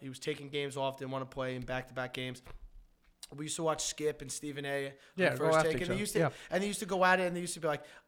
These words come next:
Speaker 1: "Michael Jordan played in all eighty-two games."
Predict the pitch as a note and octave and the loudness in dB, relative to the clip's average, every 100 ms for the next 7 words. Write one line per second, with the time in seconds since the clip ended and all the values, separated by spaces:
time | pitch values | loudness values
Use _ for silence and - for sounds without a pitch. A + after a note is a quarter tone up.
0 | _ _ - D#3+ A3+ A3+ F3 A3 G#3+ F#3 | _ _ 2 6 6 4 6 8 8 8
1 | F#3+ G#3 E3+ E3 G#3 F#3 G3 F3+ E3+ G#3 | 6 8 8 10 12 12 8 2 -4 -4
2 | E3+ F#3 E3 B2 - | 0 0 0 -4 -10